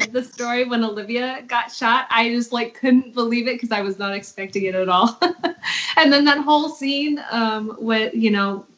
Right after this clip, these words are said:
with her mom, Tessa, and everything going on and, um, having to bury her, it was just so, like, in depth for me when I was first reading it, and that kind of just helped with the narration and getting that emotion within it. But, um, <laughs> that just goes to show as far as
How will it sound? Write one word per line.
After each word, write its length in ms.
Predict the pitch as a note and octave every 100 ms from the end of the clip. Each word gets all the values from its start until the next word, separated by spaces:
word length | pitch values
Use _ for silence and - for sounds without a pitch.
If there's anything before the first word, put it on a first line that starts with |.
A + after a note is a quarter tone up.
| -
with 280 | G#3 G#3 - _
her 200 | - -
mom, 320 | G3+ F#3+ F#3+ F#3+
Tessa, 340 | G3+ F#3+ G3+
and 280 | F#3+ F3+ F#3
everything 460 | F3+ F#3+ F#3 F#3 F#3
going 280 | F#3 F#3
on 240 | F3+ F3+ F3+
and, 200 | E3+ E3+ - - - _
um, 260 | - F#3 F3+
having 280 | G3 G#3 G3
to 80 | F#3
bury 340 | G3 G3 G3+
her, 200 | G3+ G#3
it 140 | A#3 A#3
was 200 | A#3 A3+
just 280 | A#3+ A#3 -
so, 220 | G#3 A3+
like, 240 | A3 G3+
in 180 | - G#3+
depth 320 | G3 F3+ -
for 180 | - C#4
me 180 | C#4 C#4
when 160 | B3+ G#3+
I 100 | F#3+
was 160 | F#3+
first 240 | - G3 G3
reading 280 | F#3 F#3+ G#3
it, 180 | G#3+
and 160 | G3+ F#3+
that 260 | G3 F#3+ - -
kind 180 | A3
of 100 | G3
just 200 | F#3 F#3+
helped 260 | - F3 -
with 120 | F#3
the 80 | F#3
narration 500 | F3 E3 E3+ F3 F3
and 120 | E3+
getting 360 | E3+ E3+ E3 E3
that 240 | F3 E3+ E3
emotion 480 | E3 E3 E3 F#3+ E3
within 300 | E3+ E3+ D#3+
it. 200 | - -
But, 280 | E3 - -
um, 340 | F3 D#3 D#3
<laughs> 320 | G#3+ A#3 E4+
that 200 | A#3+ -
just 180 | A3+ A#3+
goes 200 | A#3 G#3+
to 60 | A#3
show 180 | A3+ F#3+
as 180 | F3+ -
far 240 | F3+ F3
as 240 | F3 F3